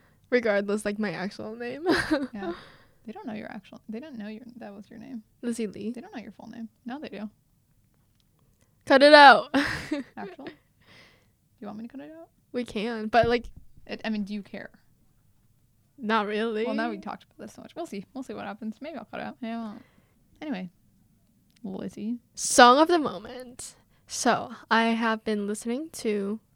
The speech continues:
Speaker 1: The Waitress, like, the musical.
Speaker 2: Mm.
Speaker 1: And the song that we were just listening to before this podcast was Bad Idea from The Waitress. And it is a very, very, like, upbeat song. I love it.
Speaker 2: Yeah?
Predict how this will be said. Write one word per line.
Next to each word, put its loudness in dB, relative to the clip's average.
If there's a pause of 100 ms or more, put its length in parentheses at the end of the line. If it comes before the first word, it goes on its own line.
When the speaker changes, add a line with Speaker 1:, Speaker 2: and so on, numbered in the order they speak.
(140)
Speaker 1:
The 0
Waitress, -6 (1300)
like, -2 (160)
the -6
musical. -10 (600)
Speaker 2:
Mm. 0
Speaker 1:
And 2
the 0
song -2
that 2
we 2
were 2
just -4
listening -6
to -6
before -6
this -8
podcast -12
was -2 (140)
Bad 4
Idea 0 (1600)
from -4
The -4
Waitress. -12 (600)
And -2
it 2
is -2
a 0
very, -4 (240)
very, 2
like, 2 (100)
upbeat -4
song. -10 (460)
I 2
love 2
it. -10 (1600)
Speaker 2:
Yeah? -10